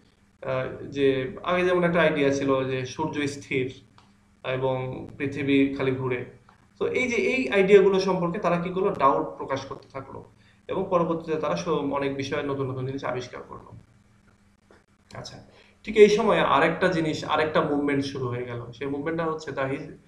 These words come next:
humanistic movement that started with it enhanced, uh, sensitiveness to the formal beauty and the cultivations of the aesthetic sense। বলা হচ্ছে এই সময়টাতে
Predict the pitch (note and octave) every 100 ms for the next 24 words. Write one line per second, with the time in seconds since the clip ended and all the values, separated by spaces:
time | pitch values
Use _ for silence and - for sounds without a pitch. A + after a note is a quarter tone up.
0 | _ _ D#3+ E3 F#3+ F#3 F#3+ F#3 D#3 C#3
1 | D#3 G3 F3 C#3+ C#3 - C#3+ C#3+ F#3 F3+
2 | D3 C#3 C#3 - D#3 E3 - - - -
3 | D3 C#3 C3 F3 A3 A3 - - _ _
4 | _ _ _ - C#3 C3+ - E3 E3+ F#3+
5 | F3 F#3+ - - - E3 F#3 A#3+ - -
6 | - _ _ F#3+ G#3+ G#3 G#3 - E3+ D#3+
7 | E3 D#3 D#3 D#3+ E3 C#3 D#3+ D3+ D#3 E3
8 | D3+ C#3+ C#3 E3 G#3 G3+ - - _ -
9 | D3+ F3 F3 - - - C#3 C#3 D3 -
10 | - D3 - F3+ F3 F3 - A#2+ - -
11 | _ _ _ _ - - E3+ F3+ F#3+ E3+
12 | F3 G3 F#3+ F#3 D#3+ D3 -